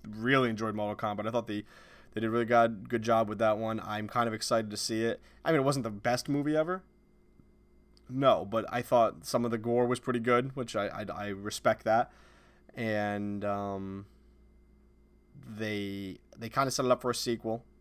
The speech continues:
with one of the m-, big characters that they didn't introduce in the first one, so hopefully that, that works out.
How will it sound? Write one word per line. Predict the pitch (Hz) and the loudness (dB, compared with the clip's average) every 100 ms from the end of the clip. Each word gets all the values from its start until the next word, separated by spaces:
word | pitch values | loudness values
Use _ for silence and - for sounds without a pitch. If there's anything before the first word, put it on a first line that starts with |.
| - | -14
with | 117 110 104 | -6 -6 -2
one | 113 | -2
of | 107 | -2
the | 107 | -4
m-, | 104 98 98 | -4 -8 -6
big | 113 98 | -8 -4
characters | 123 107 101 107 110 | 0 0 0 -4 -6
that | - 98 | -8 -8
they | 101 | -6
didn't | 101 101 | -6 -6
introduce | 101 101 101 101 | -8 -8 -8 -8
in | |
the | 95 | -10
first | 101 101 104 | -6 -8 -8
one, | 101 | -10
so | 98 | -8
hopefully | 104 98 101 | -8 -6 -4
that, | 98 - - | -4 -6 -6
that | 110 | -6
works | 95 95 104 | -6 -8 -4
out. | 95 | -4